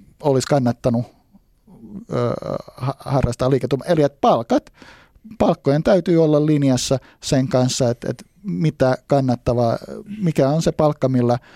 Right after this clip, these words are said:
yritykset voivat luoda k-, kannattavaa liiketoimintaa. Toinen, ö, niin kuin keskeinen asia on, on, on, on sit se saksalainen oppisopimusmalli, eli saadaan,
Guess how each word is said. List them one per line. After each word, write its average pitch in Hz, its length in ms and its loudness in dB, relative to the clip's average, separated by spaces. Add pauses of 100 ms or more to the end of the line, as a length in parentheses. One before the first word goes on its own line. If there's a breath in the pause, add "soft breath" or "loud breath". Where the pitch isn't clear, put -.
(120 loud breath)
yritykset 127 500 0
voivat 120 280 0
luoda 117 240 0
k-, - 240 -20
kannattavaa 113 600 -2
liiketoimintaa. 73 800 -8 (320 loud breath)
Toinen, 185 480 4 (360 loud breath)
ö, 135 220 2
niin 135 160 0
kuin 143 140 -4
keskeinen 135 640 2
asia 131 460 2 (640)
on, 131 400 2
on, - 220 -2
on, - 200 -2
on 127 240 0
sit 131 200 -2 (260)
se 123 320 0 (100)
saksalainen 127 580 0
oppisopimusmalli, 131 1200 0 (420 loud breath)
eli 123 300 2 (160)
saadaan, 127 680 2